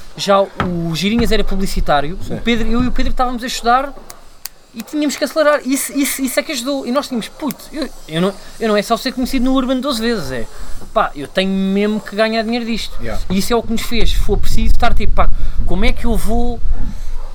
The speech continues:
Speaker 1: eh, fazer, pá, com que o público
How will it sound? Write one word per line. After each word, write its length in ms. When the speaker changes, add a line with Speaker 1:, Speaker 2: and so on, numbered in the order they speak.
Speaker 1:
eh, 680
fazer, 300
pá, 140
com 140
que 120
o 20
público 400